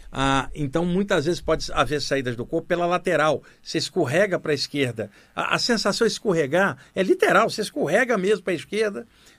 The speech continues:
ou pra direita, escorrega, se desloca, se sente se soltando pra uma das duas laterais do corpo. Às vezes, a pessoa sai rolando para a esquerda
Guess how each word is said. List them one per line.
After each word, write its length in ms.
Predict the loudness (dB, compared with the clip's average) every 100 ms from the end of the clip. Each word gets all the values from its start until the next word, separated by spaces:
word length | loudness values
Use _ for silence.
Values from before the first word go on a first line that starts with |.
| _
ou 200 | 0 0
pra 260 | 2 0 0
direita, 460 | 2 4 4 2 -4
escorrega, 560 | 0 2 4 4 2
se 120 | -2
desloca, 560 | -6 0 2 2 2 -10 -10 -16
se 160 | -6 -4
sente 320 | 0 0 -2
se 140 | -6 -2
soltando 680 | 0 0 2 0 0 -6 -10 -20 -18 -2
pra 140 | 0
uma 180 | 2 4
das 180 | 2 4
duas 240 | 2 4
laterais 480 | 2 2 0 2 0
do 100 | -2
corpo. 440 | -2 -4 -6 -16 -18 -16 -14 -6 2
Às 320 | 4 2 0
vezes, 600 | 2 4 2 -2 -8 -10 -12 -8
a 80 | -6
pessoa 360 | 0 2 2 2
sai 220 | 4 2
rolando 760 | 4 4 6 6 4 2 0
para 200 | 0 2
a 40 | 2
esquerda 580 | -2 0 0 0 -6